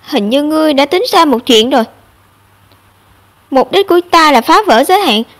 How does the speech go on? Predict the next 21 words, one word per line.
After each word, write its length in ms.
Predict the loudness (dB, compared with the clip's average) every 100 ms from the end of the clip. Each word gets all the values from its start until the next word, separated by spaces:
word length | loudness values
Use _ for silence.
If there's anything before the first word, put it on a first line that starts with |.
| _
đưa 120 | 0
chuyện 140 | 0
ấy 160 | 0 -2
được 120 | -2 -2
khỏi 120 | -2
đây, 200 | -2 -2
mà 100 | -2
ngươi 140 | -2 -2
cũng 160 | -2
muốn 140 | -2 0
đợi 100 | 0
khỏi 140 | -2
đây. 200 | -4 -6 -8 _ _ _ _ _ _ _ _ _
Vậy 220 | 2 2
thì 120 | 0 -2
chúng 220 | -2 -2
ta 100 | -2
có 160 | 0
thể 120 | 0 0
hợp 260 | -2 -4
tác, 200 | -4 -4